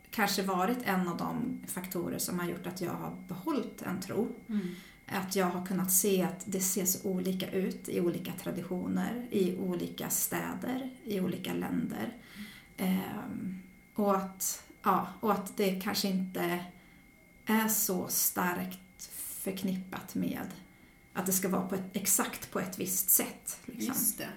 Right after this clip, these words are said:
Speaker 1: Mm.
Speaker 2: Men vad intressant att du säger att det också har gjort att du har behållit din tro. För jag tänker att det är en sån faktor som kan göra att människor mer ifrågasätter. Varför ser det så olika ut?
Speaker 1: Mm.
Speaker 2: Alltså, varför tror vi på det här sättet här och på det sättet där? Och så tänker vi båda att det är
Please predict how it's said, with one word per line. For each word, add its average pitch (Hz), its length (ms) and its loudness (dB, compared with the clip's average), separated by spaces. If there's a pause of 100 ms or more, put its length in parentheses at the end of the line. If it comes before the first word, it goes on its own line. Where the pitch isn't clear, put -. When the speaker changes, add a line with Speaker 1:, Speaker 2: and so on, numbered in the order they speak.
Speaker 1:
Mm. 196 160 4
Speaker 2:
Men 214 160 2
vad 233 80 4
intressant 311 340 0
att 208 80 -2
du 196 80 -6
säger 170 260 -2
att 170 60 -10
det 170 180 -6
också 165 200 -6
har 170 200 -4 (400)
gjort 175 220 0
att 165 80 -6
du 165 60 -6
har 165 100 -2
behållit 339 420 4
din - 120 -2
tro. - 120 -6
För - 80 -4
jag 208 80 0
tänker 220 240 0
att - 60 -6
det 226 140 4
är 160 60 0
en 175 80 -2
sån 175 280 -4 (320)
faktor - 440 0
som 180 160 0
kan 165 140 0
göra 165 320 0
att - 120 -8
människor 170 340 -4
mer - 320 -6 (280)
ifrågasätter. 190 840 2
Varför 170 180 0
ser - 140 -2
det 180 60 0
så 175 100 -2 (100)
olika 180 480 -2
ut? - 640 -2 (100)
Speaker 1:
Mm. 214 380 4 (200)
Speaker 2:
Alltså, 190 220 0
varför 180 260 0
tror 165 320 0
vi - 260 -4 (480)
på - 60 -2
det 160 80 0
här 262 160 8
sättet - 320 0
här - 440 0
och - 180 -16
på - 60 -4
det 214 200 6
sättet - 300 -2
där? - 280 4
Och - 60 -4
så - 80 -6
tänker 170 240 -4
vi 175 160 0
båda 165 320 -2
att - 140 -8
det - 160 -6
är - 60 -4